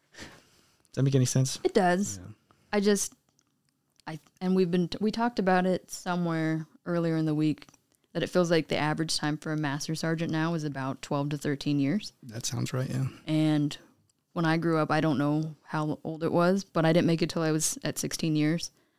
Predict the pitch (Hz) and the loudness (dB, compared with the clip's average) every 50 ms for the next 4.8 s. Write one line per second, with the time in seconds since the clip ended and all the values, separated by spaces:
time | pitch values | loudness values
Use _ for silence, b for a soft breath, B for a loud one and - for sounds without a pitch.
0 | _ _ _ _ _ _ 160 160 156 156 147 147 151 - - 170 160 156 151 143 | _ _ _ _ _ _ -4 -2 0 0 0 0 -2 -2 -4 -2 -2 -2 -2 -2
1 | - - - 165 151 139 143 - - 170 156 147 139 143 143 - - 151 147 143 | -4 -6 -6 -4 -4 -4 -4 -6 -8 -10 -8 -8 -8 -6 -4 -4 -2 -2 0 0
2 | 139 139 139 143 151 151 165 170 180 - - 165 160 156 156 151 - - 156 156 | 0 0 -2 -2 -2 -2 -2 -2 -2 -2 -4 -6 -8 -6 -8 -6 -4 -4 -4 -2
3 | 175 160 - 156 151 151 143 - 143 143 147 160 180 175 156 151 - - 165 165 | -2 -4 -4 -4 -4 -4 -4 -4 -4 -4 -2 -2 -2 -2 -4 -4 -2 0 0 0
4 | 185 240 - 156 - - 120 117 117 147 - - - - 143 | 0 0 0 -2 0 0 -2 -2 -2 -2 -4 -6 -6 -8 -10